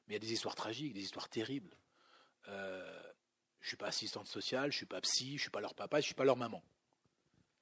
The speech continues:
Mais quelque part, il y a quand même une relation qui se crée entre l'enseignant, surtout dans ces espaces-là, entre l'enseignant et ses élèves.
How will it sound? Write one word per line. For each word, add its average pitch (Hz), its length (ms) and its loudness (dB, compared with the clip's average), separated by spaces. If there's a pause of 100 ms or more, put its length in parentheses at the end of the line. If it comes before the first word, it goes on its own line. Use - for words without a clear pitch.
(300)
Mais 160 80 -2
quelque 185 260 6
part, 135 460 6 (220)
il 123 40 -8
y - 20 -4
a 117 40 -6
quand 143 80 4
même 135 100 2
une 131 60 0
relation 123 420 4
qui 107 160 -8
se - 80 0
crée - 260 -10 (440)
entre 110 260 -4
l'enseignant, 113 480 0
surtout 117 260 -2
dans 104 180 -2
ces 95 220 -4
espaces-là, 95 520 -6 (400)
entre 113 240 2
l'enseignant 113 640 4
et 98 60 -8
ses 98 260 0
élèves. 90 340 -8